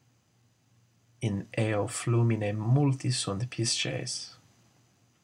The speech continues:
In that river are many fish. Pisces in aqua fluminis natant.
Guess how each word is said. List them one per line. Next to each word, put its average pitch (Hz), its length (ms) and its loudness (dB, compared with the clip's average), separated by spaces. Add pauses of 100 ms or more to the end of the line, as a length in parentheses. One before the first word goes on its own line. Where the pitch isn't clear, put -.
(260)
In 113 220 4
that 95 300 0
river 101 460 -2
are 90 220 0
many 120 720 4 (180)
fish. - 640 -4 (4000)
Pisces 113 680 2
in 101 140 -2
aqua 113 380 2
fluminis 113 920 0
natant. 98 840 0